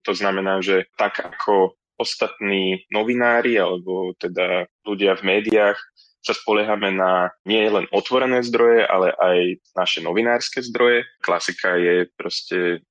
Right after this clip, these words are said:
mať v článku minimálne dva, tri na sebe nezávislé zdroje, no a rovnaký prístup volíme aj my, pokiaľ sa stretneme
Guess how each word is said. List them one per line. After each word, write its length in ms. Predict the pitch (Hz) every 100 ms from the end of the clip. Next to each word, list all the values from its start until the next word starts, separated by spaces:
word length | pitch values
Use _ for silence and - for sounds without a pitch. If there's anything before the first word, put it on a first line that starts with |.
| _
mať 200 | 92 87 -
v 100 | -
článku 280 | 92 87 -
minimálne 480 | 92 90 90 87 90
dva, 240 | 85 87 85
tri 400 | - 90 87 87 - _
na 140 | 95
sebe 240 | - 90 87
nezávislé 640 | 87 95 87 85 - 80
zdroje, 300 | 85 107 131 113
no 140 | 92
a 100 | 90 90 - _ -
rovnaký 480 | 95 90 90 92 -
prístup 400 | 92 - - 82
volíme 320 | 90 92 92
aj 160 | 87
my, 240 | 95 98 98
pokiaľ 640 | 95 - 92 87 85 _
sa 160 | - 90
stretneme 480 | - 92 92 98